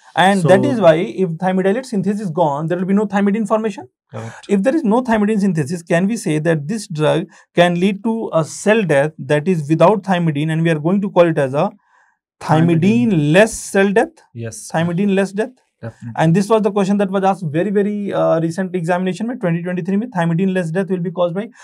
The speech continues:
Speaker 1: So I think pyrimidine analog like five-fluorouracil is a drug that will be causing thymidine less death. That is one of the important questions.
Speaker 2: Yes.
Speaker 1: Second thing that you should know, that one of the oral prodrug of the same, oral prodrug of, uh, five-fluorouracil, it is known as your capecitabine.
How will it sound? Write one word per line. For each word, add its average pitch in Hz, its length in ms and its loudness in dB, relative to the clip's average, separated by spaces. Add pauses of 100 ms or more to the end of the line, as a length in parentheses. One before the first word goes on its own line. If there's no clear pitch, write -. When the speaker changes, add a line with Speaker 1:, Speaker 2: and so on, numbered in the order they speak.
(140)
Speaker 1:
So 175 120 0
I 180 80 6
think 269 260 -6
pyrimidine 202 480 2
analog 165 420 0
like 170 180 -2
five-fluorouracil 180 840 -2
is 170 60 -4
a 165 80 -2
drug 165 200 -4
that 170 100 0
will 175 80 -6
be 165 100 -4
causing 170 240 -2
thymidine 165 400 -4
less 151 160 -2
death. 190 180 -4
That 165 140 -4
is 165 100 -4
one 151 120 -8
of 143 80 -12
the 143 80 -10
important 127 340 -12
questions. 127 320 -10
Speaker 2:
Yes. 113 180 -16 (160)
Speaker 1:
Second 254 380 0
thing 262 160 -2
that 196 140 0
you 196 80 0
should 170 180 -2
know, 156 260 -4 (260)
that 165 180 4
one 208 120 2
of 247 140 2
the 254 80 2 (100)
oral 208 360 4
prodrug 165 640 2
of 143 160 -2
the 160 80 -2
same, 151 500 -4 (880)
oral 196 300 2
prodrug 160 580 0
of, 147 360 2
uh, 143 420 -6
five-fluorouracil, 156 960 0
it 151 120 -4
is 175 80 -4
known 170 180 -2
as 170 120 -6
your 226 80 -4
capecitabine. 139 880 -2